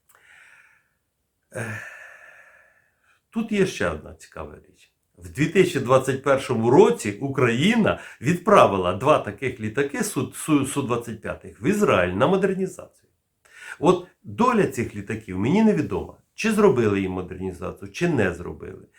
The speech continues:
Віддали нам, чи не віддали. Як Ізраїль захотів, я цього не знаю.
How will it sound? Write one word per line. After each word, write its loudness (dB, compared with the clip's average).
Віддали 2
нам, -4
чи 0
не 2
віддали. -6
Як -2
Ізраїль -4
захотів, -12
я -4
цього -10
не -12
знаю. -20